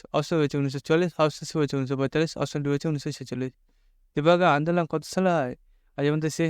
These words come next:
নাম্বার কোশ্চেন, এই কোশ্চেনটার উত্তর হচ্ছে অপশন ডি, শেষ অপশনটায়। উনিশশো ছেচল্লিশ। বন্ধুরা, তোমরা বুঝতে পারলে তোমাদেরকে বি কনস্টেবল এবং ডাবল বি কনস্টেবল আসার মধ্যে খুবই গুরুত্বপূর্ণ কুড়িটি জিকে প্রশ্ন উত্তর। বন্ধু,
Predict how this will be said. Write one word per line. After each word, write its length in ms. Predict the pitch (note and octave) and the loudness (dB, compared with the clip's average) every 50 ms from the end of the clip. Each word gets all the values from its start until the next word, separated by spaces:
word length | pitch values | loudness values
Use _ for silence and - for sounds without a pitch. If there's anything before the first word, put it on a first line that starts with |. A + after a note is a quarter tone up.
| E3+ F#3 | 2 0
নাম্বার 200 | F#3+ F#3 F#3 F#3 E3+ | 2 2 2 2 2
কোশ্চেন, 320 | - F3 - - - G3+ G3 - D#3 | 0 -4 -4 -2 -2 -2 -2 0 0
এই 80 | D#3+ D#3+ D3+ | 0 0 0
কোশ্চেনটার 360 | E3 - - F#3 F3+ F3 F3 E3+ | 0 -2 0 0 2 2 2 0
উত্তর 180 | - - D#3+ D3+ D#3 | 0 0 0 0 0
হচ্ছে 260 | D#3 - - - - F#3 F3+ F3+ - | 0 -2 -6 -6 -2 -2 -2 0 -2
অপশন 260 | C3+ - - - D#3+ D3 C#3+ | -2 -2 -2 -4 -2 -2 0
ডি, 80 | C#3 C3+ C3 - - | 0 -2 -2 -2 -4
শেষ 140 | D3 C3+ C3 - - B2+ C#3 | -6 -6 -4 -6 -8 -6 -6
অপশনটায়। 460 | C3+ - - C#3 C3+ C3 C3 B2+ C3 - _ _ _ _ _ _ _ _ _ _ _ _ _ _ _ _ _ _ _ | -6 -6 -8 -8 -6 -6 -6 -8 -10 -10 _ _ _ _ _ _ _ _ _ _ _ _ _ _ _ _ _ _ _
উনিশশো 180 | - C3+ - D#3+ D3 | -12 -6 -4 -2 -2
ছেচল্লিশ। 480 | D3 C3+ - - B2+ A#2 C#2 - A#2 - - - - _ - | -2 -2 0 0 -2 0 -2 -6 -8 -10 -14 -16 -18 _ -4
বন্ধুরা, 360 | C#3+ D3 D#3+ E3+ F#3 F3 D3+ B2 B2 - _ _ _ _ | -2 0 0 2 2 2 2 0 0 -6 _ _ _ _
তোমরা 180 | - E3+ F3+ E3 D#3 | -2 0 0 2 2
বুঝতে 160 | D#3+ D#3+ F3 | 0 0 2
পারলে 140 | F3 F3 E3+ - | 2 2 2 0
তোমাদেরকে 260 | F3 F3 F3 - E3 D3+ | -2 -4 -2 -2 -2 -2
বি 60 | D#3+ D#3 | 0 0
কনস্টেবল 280 | E3 D#3+ - - F3+ F3+ | 0 -2 0 -2 0 0
এবং 80 | F3 E3+ D3+ | 0 2 2
ডাবল 160 | C#3+ C#3+ C#3+ C#3 C#3 | 2 2 2 0 -2
বি 80 | C#3+ C3+ - D3+ | -2 -2 0 0
কনস্টেবল 380 | D#3+ E3 - - F#3+ F3+ F#3 F#3 E3 C#3+ | 0 0 0 -2 -2 0 2 4 4 2
আসার 180 | - - D3+ D3 | 2 0 -2 -2
মধ্যে 140 | C#3+ C#3 D3+ _ - - | -2 -2 -4 _ -10 -2
খুবই 280 | - F3+ F3+ G3 A3 G#3+ F3 F#3+ | 0 0 2 4 4 2 4 4
গুরুত্বপূর্ণ 520 | F#3+ E3+ - _ - E3 D3+ D#3+ D#3+ D#3+ D#3+ - - | 2 2 2 _ -4 -2 0 2 2 2 0 -2 -2
কুড়িটি 280 | - D3 D3 D3 D3 F3 D3+ | -2 0 0 2 2 0 0
জিকে 180 | - B2+ - B2+ A#2 | 0 -2 -2 -2 -4
প্রশ্ন 160 | B2+ B2 B2 B2+ B2+ | -2 -4 -4 -4 -8
উত্তর। 200 | _ - - - - _ _ _ _ _ _ _ - | _ -8 -8 -8 -10 _ _ _ _ _ _ _ -2
বন্ধু, 180 | C#3 C#3+ D3+ | 0 2 2